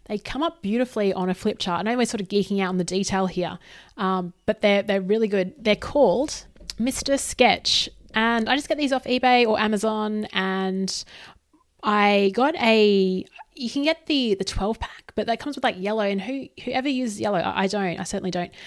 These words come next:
Um, so what I do is sometimes I, I just double down and buy, like, the blacks, the, the blues, and the greens.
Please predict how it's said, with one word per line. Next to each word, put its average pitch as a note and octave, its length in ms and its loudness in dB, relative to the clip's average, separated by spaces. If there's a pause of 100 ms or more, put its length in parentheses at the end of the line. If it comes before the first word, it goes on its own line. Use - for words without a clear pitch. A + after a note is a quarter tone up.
(180)
Um, G#3 280 -2
so A#3 120 -6
what B3+ 80 2
I B3+ 60 0
do A#3 100 2
is G#3+ 100 4
sometimes G#3 320 -4
I, G#3 160 -6
I G#3 120 -4
just G3 180 -8
double G3+ 200 -4
down G3 260 -4
and F#3+ 100 -4
buy, F#3+ 220 -2
like, E3 160 -10
the F3 60 -18
blacks, G#3 640 -4 (180)
the, F3+ 520 0 (340)
the F3 60 -16
blues, F#3 800 2 (200)
and F3+ 180 -4
the F3 40 -6
greens. E3+ 720 -8